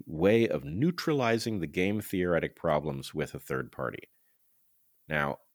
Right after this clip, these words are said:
the fascinating thing is this was a small effort, but it definitely got the attention of people in power to the point that I was thrown off Facebook, even though I wasn't using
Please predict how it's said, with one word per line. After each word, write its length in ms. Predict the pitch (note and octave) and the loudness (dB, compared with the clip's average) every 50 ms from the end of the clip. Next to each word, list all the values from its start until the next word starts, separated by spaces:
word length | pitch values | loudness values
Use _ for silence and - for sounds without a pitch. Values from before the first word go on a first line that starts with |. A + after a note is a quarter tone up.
| _ - | _ -16
the 60 | - - | -14 -6
fascinating 680 | - - - E3+ F3 - - G#2 D#2+ B1 A1 A1+ G#1+ | 0 2 2 2 2 0 -4 -2 -2 -2 -2 -4 -8
thing 420 | - - C2 A#1+ A#1+ B1 B1 B1+ - _ - | -8 -10 -8 -8 -8 -8 -10 -12 -12 _ -10
is 520 | C2+ C#2 C2+ C2+ C2 C2 C2 C2 - - _ _ _ _ _ _ _ _ _ _ _ _ _ - | -8 -6 -6 -6 -6 -6 -8 -10 -12 -14 _ _ _ _ _ _ _ _ _ _ _ _ _ -4
this 200 | C#3+ - - G#2+ | -4 -2 0 -2
was 140 | F#2+ E2 | -2 -2
a 40 | D#2 | -2
small 480 | - - - G2 F#2 F2+ F2 D#2+ D2+ - - | -4 -4 -4 -2 -4 -2 0 -2 -2 -2 -2
effort, 400 | D#2 - - - - - - _ _ _ _ _ _ _ _ _ _ _ _ _ _ _ _ _ - | -4 -6 -6 -12 -14 -16 -20 _ _ _ _ _ _ _ _ _ _ _ _ _ _ _ _ _ 0
but 260 | F2+ E2 D2+ - - _ _ _ _ - - | 2 2 2 2 -4 _ _ _ _ -2 0
it 200 | C#3+ - - - - - - - _ _ _ - | 0 0 0 -6 -20 -20 -20 -20 _ _ _ -2
definitely 640 | - A2 G#2+ G2+ - - D#2+ C#2+ C2 G1+ - B1+ C2 | 4 4 4 4 2 -4 -4 -4 -4 -6 -6 -8 -6
got 260 | A#1+ C#2 C2+ B1 - | -2 -2 -2 -2 -2
the 120 | - D#2 C#2+ | -4 -6 -6
attention 460 | - - - D2 C2 - - - C2 | -6 -4 -6 -6 -6 -6 -8 -8 -8
of 120 | B1 - | -10 -10
people 320 | - C#2+ C2+ - - C2+ A#1+ | -8 -10 -10 -8 -8 -8 -8
in 120 | A#1 - | -8 -10
power 380 | - - D2+ C2 A#1+ A1 G1+ - | -8 -4 -2 -2 0 0 -4 -4
to 120 | - B1 | -6 -10
the 80 | A#1 B1+ | -10 -10
point 400 | - - - D#2+ C#2+ C2+ - - _ - - - - _ _ - | -12 -10 -6 -4 -4 -4 -6 -8 _ -20 -20 -20 -20 _ _ -6
that 200 | C#2 B1+ B1+ - - _ _ _ _ - | -4 -4 -4 -6 -10 _ _ _ _ -4
I 140 | D#2 D#2 D#2 | -2 0 0
was 400 | D2 C#2+ C2 B1 - - - - _ - | 0 -2 -4 -4 -6 -8 -10 -12 _ -14
thrown 460 | - - - - F#2 F2+ F2+ F2+ E2 | -10 -10 -6 -2 0 0 0 0 0
off 280 | C#2+ C2 B1 - - | -2 -4 -4 -4 -2
Facebook, 400 | - D2 D#2+ - - - - D#3 - | 0 0 0 0 0 -4 -4 -4 -2
even 220 | D2+ C#2 C#2 C#2+ C2+ | -4 -6 -6 -6 -6
though 100 | C2 B1+ | -4 -4
I 100 | C2 C2 | -4 -4
wasn't 360 | B1+ C2 C2 B1+ A1+ - - | -4 -8 -8 -10 -12 -12 -10
using 480 | C2 D2 E2 F2+ G2+ G#2 A2 G#2+ C3+ | -10 -10 -8 -8 -8 -8 -8 -10 -12